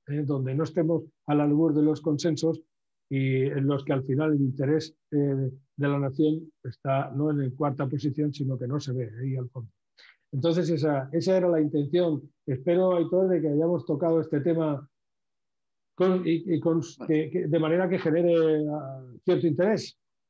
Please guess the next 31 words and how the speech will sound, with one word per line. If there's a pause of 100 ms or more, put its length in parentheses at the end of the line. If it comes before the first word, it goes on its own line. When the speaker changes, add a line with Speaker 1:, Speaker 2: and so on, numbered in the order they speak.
(120)
Speaker 2:
Eh,
eh,
Speaker 1:
¿Quieres
Speaker 2:
espero
que
Speaker 1:
decir
Speaker 2:
sí.
Speaker 1:
algo
para
cerrar,
por
tu
parte? (420)
Speaker 2:
Sí,
eh,
eh,
en
este,
no
sé
si
llamarlo
ya
casi
intento
de
despedida,
ha-,
has
empezado
diciendo,